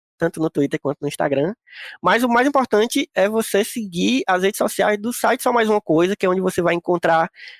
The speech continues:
não só esse podcast, o Só Mais Um Plano de Sequência, como os nossos outros podcasts. A gente tem podcast de série, podcast de trilha sonora, de videogame, de nostalgia, de um monte de coisa.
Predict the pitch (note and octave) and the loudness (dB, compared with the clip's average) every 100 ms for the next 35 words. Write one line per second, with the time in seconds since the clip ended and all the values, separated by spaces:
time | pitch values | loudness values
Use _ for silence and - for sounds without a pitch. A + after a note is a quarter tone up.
0 | _ D#3 G3+ D#4 A#3 G3+ F#3 D#3+ E3 D#3+ | _ 0 0 2 2 4 4 2 0 -2
1 | D3+ D#3 D3 D3+ - F3 - D#3 D3+ D3 | -2 0 0 0 -2 -4 -2 -2 -4 -4
2 | C3 - - E3+ - - G3+ A3+ G3+ F#3+ | -4 -2 0 -2 -2 -4 -2 0 0 0
3 | A3 A#3 F3+ G#3+ A#3+ F#3+ D#3+ D3+ C3+ - | 0 0 0 0 0 -2 0 0 0 0
4 | D3 C#3 - D#3 D3+ C#3 D3 B2+ - - | -4 -4 -6 -4 -2 -2 -2 -4 -8 -2
5 | D#3+ F3 E3 D#3+ - - _ - D3+ - | 2 2 2 0 -4 -20 _ -6 -4 -2
6 | D#3 D3 - D3+ - C#3+ D3+ F3 F3 D#3+ | -4 -6 -6 -4 -2 0 2 2 2 0
7 | D#3 D#3 B2+ D#3+ E3+ E3+ D#3 D3+ D3+ D3 | 0 0 2 2 4 2 0 0 0 0
8 | D3 D#3 D3 E3 F3+ F#3+ A3 A3 C4 - | 0 0 0 2 0 0 -2 -2 -2 -2
9 | A#2 | -4